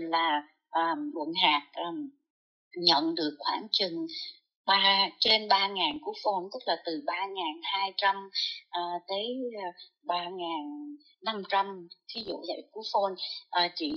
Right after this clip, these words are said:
có trong vòng tháng hai là hơi thấp một chút, à, mình tháng tám là hơi thấp một chút, nhưng mà chung chung là đều cao như vậy hết. Cũng giống như là cái con số mà em coi ở trong cái dịch vụ mà di động khẩn cấp, tức là mình bị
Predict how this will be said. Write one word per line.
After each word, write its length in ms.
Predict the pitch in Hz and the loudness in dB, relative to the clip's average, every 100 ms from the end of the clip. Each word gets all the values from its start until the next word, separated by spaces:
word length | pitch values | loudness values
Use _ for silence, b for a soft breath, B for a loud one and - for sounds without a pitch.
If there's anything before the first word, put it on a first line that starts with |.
| - 226 | -4 -4
có 80 | 226 285 311 | -2 -2 -2
trong 140 | 247 220 190 | -2 -2 0
vòng 140 | 175 165 165 - | 0 0 -8 -6
tháng 100 | 233 254 | -6 0
hai 260 | 226 208 185 | 2 2 2
là 100 | 302 | -2
hơi 100 | 185 - | -4 -4
thấp 120 | 262 - | -8 -10
một 120 | 160 | -14
chút, 100 | - - | -16 -2
à, 120 | 226 214 | 2 2
mình 120 | 185 | 0
tháng 140 | 214 220 | -4 -4
tám 240 | 208 202 302 | -4 -2 -4
là 80 | 269 | -2
hơi 100 | 196 | -4
thấp 120 | 247 - | -6 -12
một 80 | 170 | -6
chút, 120 | - 277 B B - | -2 0 B B -2
nhưng 200 | 214 214 | -2 4
mà 180 | 185 247 - _ _ - - - - | 4 4 -4 _ _ -20 -20 -12 -4
chung 140 | 247 247 | 0 4
chung 220 | 247 220 | 2 2
là 180 | 202 165 | 2 4
đều 240 | 180 175 170 | 4 2 4
cao 280 | 196 196 196 | 4 4 4
như 160 | 196 | 2
vậy 220 | 175 156 160 | 2 2 6
hết. 160 | 233 311 B B B - | 6 6 B B B -4
Cũng 180 | 165 185 | -4 0
giống 200 | 240 277 | 2 2
như 180 | 339 247 | 2 0
là 320 | 208 170 165 147 | 2 0 0 -6
cái 80 | 220 - | -12 -6
con 120 | 208 196 - | -6 -4 -2
số 340 | 196 233 294 320 | -2 -2 -2 -4
mà 200 | 196 165 B B B | -4 -4 B B B
em 140 | 202 196 | -6 -4
coi 320 | - 214 196 196 | 2 4 4 0
ở 160 | 180 190 | -6 -4
trong 240 | 208 196 | -4 -4
cái 100 | 226 214 | -8 -8
dịch 240 | 196 165 | -8 -6
vụ 260 | 156 - 175 | -8 -8 -4
mà 320 | 175 156 147 147 B - | -2 0 -2 -6 B -8
di 120 | 190 | -2
động 260 | 185 208 330 | 0 0 -2
khẩn 140 | - - | -6 -4
cấp, 120 | 277 285 - | -4 -4 -6
tức 80 | 294 | -2
là 140 | 233 | 0
mình 220 | 165 165 | 0 -4
bị 60 | 302 | -6